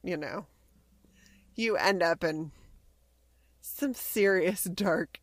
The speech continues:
shadow work territory that you didn't think you signed up for, <laughs> but actually ends up being exactly the right thing. So, uh, yeah,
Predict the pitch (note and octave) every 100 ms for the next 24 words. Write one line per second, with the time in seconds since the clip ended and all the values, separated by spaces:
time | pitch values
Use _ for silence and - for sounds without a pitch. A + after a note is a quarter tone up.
0 | B3 - C4+ F#3+ F3+ F3+ F3+ F3+ - A3
1 | G#3+ A3 A3 G3 F#3 F#3 F#3 F#3+ - _
2 | _ _ E4 D4 D#4+ F4 F4+ D#4+ - _
3 | _ _ - - _ - E4+ A#4+ C#5+ C#5
4 | - C#5 C#5+ D5 D5+ - D5 D#5+ D5+ -
5 | C4+ G4+ F#4 - E4+ - D#4 E4+ D#4 B3+
6 | F#4 - E4 D#4+ D4+ C#4+ - C#4 C4 C4+
7 | C#4+ C4+ C4+ G3 A#3 A#3 G#3 G3 F#3 -
8 | G3+ F#3 E3+ - - - - - - -
9 | - A#3+ A3 A3 G#3+ G#3 G3 G#3 G#3+ -
10 | _ _ _ - - - - - B3+